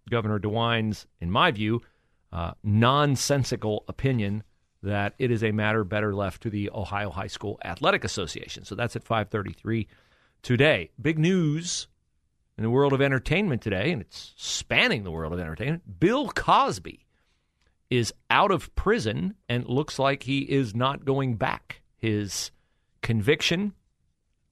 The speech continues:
uh, on sexual assault charges has been vacated, overturned on a legal technicality.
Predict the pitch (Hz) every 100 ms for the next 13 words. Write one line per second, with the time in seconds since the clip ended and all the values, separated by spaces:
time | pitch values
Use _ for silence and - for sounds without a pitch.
0 | _ _ - 90 90 - 104 104 104 95
1 | - 143 - 131 120 - 143 - 139 147
2 | 165 180 - _ _ _ _ 120 - 135
3 | 117 87 87 175 - 90 71 - - _
4 | 131 151 - 143 135 165 208 - _ _
5 | _ _ _ _ _ _ _ _ _ _
6 | _ _ _ _ - 131 131 139 208 208
7 | 208 190 185 170 - _ _ _ - 180
8 | - 143 - 117 156 240 285